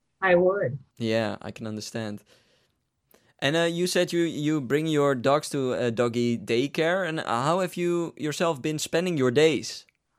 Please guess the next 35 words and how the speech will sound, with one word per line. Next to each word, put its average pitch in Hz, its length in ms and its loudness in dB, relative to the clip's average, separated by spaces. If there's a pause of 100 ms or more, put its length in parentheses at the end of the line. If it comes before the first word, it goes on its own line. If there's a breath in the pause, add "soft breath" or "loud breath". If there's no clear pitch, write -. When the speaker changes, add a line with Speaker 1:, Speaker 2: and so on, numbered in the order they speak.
(380)
Speaker 1:
Well, 247 280 8
I'm, 247 240 6 (220)
I'm 214 260 2
working, 233 640 8 (260)
mostly 226 380 6
working, 226 640 4 (140)
and, 190 300 -2
um, 190 340 0
and 180 160 -6
getting 214 240 4
my 202 160 0
chores 226 400 4 (120)
done, 127 160 -4 (120)
and 156 120 0
that's 196 260 -4
it 214 220 -4 (100)
for 156 120 -4
me. 185 380 -4 (420)
It's 175 180 -2
pretty 233 300 2
simple. 123 580 0 (380)
Speaker 2:
Yeah, 135 340 0
so, 156 300 2
so 147 160 2
working, 147 440 4
you're, 139 180 -2
you 135 200 2
are 135 120 6
writing 147 420 2
then? - 260 -8 (600)
Speaker 1:
I'm 185 140 -4
wi-, 180 260 0
I'm 175 140 0
always 180 360 4
writing. 147 440 -4